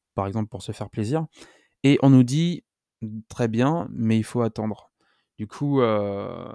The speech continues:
il y a, il y a ce côté frustrant qui, euh, te fait penser à la montre, qui te fait penser à la montre jour et nuit. C'est, c'est très difficile de, de, justement, de ruminer tout ça.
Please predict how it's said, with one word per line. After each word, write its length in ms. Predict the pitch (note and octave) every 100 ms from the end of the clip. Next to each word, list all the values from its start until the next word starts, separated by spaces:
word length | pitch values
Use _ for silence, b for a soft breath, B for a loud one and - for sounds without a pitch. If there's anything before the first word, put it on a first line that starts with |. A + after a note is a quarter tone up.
| F#2+
il 80 |
y 80 | A2
a, 240 | A2 G#2+ G#2
il 60 |
y 20 |
a 60 | G#2+
ce 100 | A#2+
côté 220 | A#2 A#2+
frustrant 560 | A#2 - B2 - D#3 D3+
qui, 400 | - C#3 C3+ B2+
euh, 400 | A#2+ A2+ A2 A2
te 160 | -
fait 260 | A2+ - B2+
penser 380 | A#2 B2+ - C3
à 80 | A#2+
la 100 | A#2
montre, 400 | C#3+ E3+ - -
qui 140 | B2+
te 100 | A2+
fait 140 | -
penser 340 | A2+ C3 B2 C#3
à 60 |
la 100 | A#2+
montre 360 | A#2+ C3 B2 A#2+
jour 320 | A2 C#3 D3+
et 60 | B2+
nuit. 280 | B2+ C#3 D3
C'est, 300 | - C3 B2
c'est 140 | -
très 160 | A#2+ D#3
difficile 440 | D3+ D3+ C3+ E3+
de, 380 | D3 A#2+ A#2 A2
de, 100 | A2
justement, 340 | A2 A#2 B2 B2
de 80 | G#2
ruminer 340 | A2+ A2 A2+
tout 140 | A2
ça. 180 | - D#3